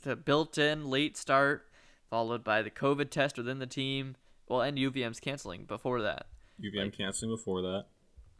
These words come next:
Speaker 1: then they get the positive test, so they lose three games there with U conn and then UMass. Ugh, not good for the B U
Speaker 2: Not
Speaker 1: men.
Speaker 2: good.
Speaker 1: But
Speaker 2: Not
Speaker 1: you hope
Speaker 2: good.
Speaker 1: that twenty twenty will be better, 'cause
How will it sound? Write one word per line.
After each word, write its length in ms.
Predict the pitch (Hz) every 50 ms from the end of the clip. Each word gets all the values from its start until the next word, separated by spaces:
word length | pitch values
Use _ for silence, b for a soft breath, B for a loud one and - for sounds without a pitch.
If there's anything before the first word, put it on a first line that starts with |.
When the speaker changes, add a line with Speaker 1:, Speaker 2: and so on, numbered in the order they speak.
| - - - - - - - - - -
Speaker 1:
then 140 | - 120 120
they 100 | 120 123
get 140 | 117 120 -
the 60 | -
positive 420 | - - 127 120 120 131 113 113 -
test, 260 | - 127 120 123 -
so 80 | -
they 120 | 107 110 113
lose 300 | 113 117 113 117 113 - - _ -
three 220 | 131 131 131 120
games 400 | 117 120 117 117 120 120 117 -
there 160 | 113 113 117
with 120 | 110 110 117
U 140 | 120 117
conn 260 | 113 - 120 110 113 113
and 80 | 113
then 120 | 110 117 123
UMass. 720 | 120 131 139 147 151 143 143 139 139 139 143 139 - - b b b b b b b b b b b b _
Ugh, 220 | - 131 135 120 - - -
not 260 | 107 131 139 139 139 -
good 260 | 143 131 120 120 - - -
for 100 | - 127
the 100 | 110 120
B 140 | 113 123 123 117
U 60 | 113
Speaker 2:
Not 80 | 120 123
Speaker 1:
men. 120 | - 76 -
Speaker 2:
good. 280 | - 143 143 104 - - - - - - -
Speaker 1:
But 120 | - -
Speaker 2:
Not 180 | 98 95 104 117
Speaker 1:
you 60 | 135
hope 140 | 160 165 -
Speaker 2:
good. 80 | 113 -
Speaker 1:
that 80 | -
twenty 200 | - 190 175 170
twenty 220 | 165 - 170 156 156
will 80 | 156
be 100 | 156 156
better, 320 | 143 156 147 - - - - - _ _ _ _
'cause 220 | - - - -